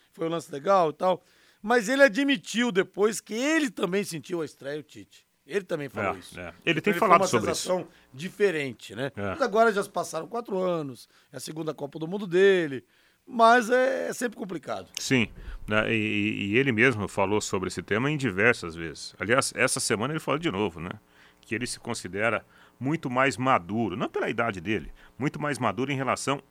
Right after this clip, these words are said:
Speaker 2: à disputa dessa competição, que é uma competição diferenciada, né, Rodrigo?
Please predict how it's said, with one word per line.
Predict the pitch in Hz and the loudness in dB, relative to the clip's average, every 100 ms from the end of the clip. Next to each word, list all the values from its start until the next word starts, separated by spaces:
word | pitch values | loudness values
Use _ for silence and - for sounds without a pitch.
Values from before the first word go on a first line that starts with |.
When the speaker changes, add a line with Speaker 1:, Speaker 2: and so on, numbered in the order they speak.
| _ - | _ -2
Speaker 2:
à | 135 | -2
disputa | 123 117 - - 185 214 208 240 - _ _ _ _ - | 0 -8 -8 -4 -4 -4 -6 -6 -10 _ _ _ _ -16
dessa | 113 147 151 165 | 0 2 2 -2
competição, | 151 165 170 - 120 117 | -2 -2 -2 0 -2 -2
que | - | -2
é | 359 | -2
uma | 415 | -2
competição | - 294 147 - - 196 | -2 -2 -2 0 -2 -2
diferenciada, | 226 - 320 320 - 110 101 | -4 -4 -4 -4 2 2 2
né, | 95 | -2
Rodrigo? | 95 90 80 - | -4 -6 -10 -12